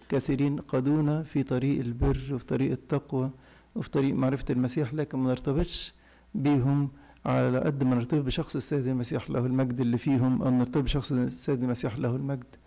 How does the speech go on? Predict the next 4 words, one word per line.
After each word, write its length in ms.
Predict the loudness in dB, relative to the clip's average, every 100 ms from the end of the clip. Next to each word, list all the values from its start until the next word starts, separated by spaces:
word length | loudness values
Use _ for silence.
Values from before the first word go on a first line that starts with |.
| -20 -20 -16 -2
آه، 300 | 2 2 2
ما 280 | 2 2 4
نرتبطش 580 | 2 0 0 0 0 -2
بأشخاص. 680 | -2 -4 -6 -6 -4 -6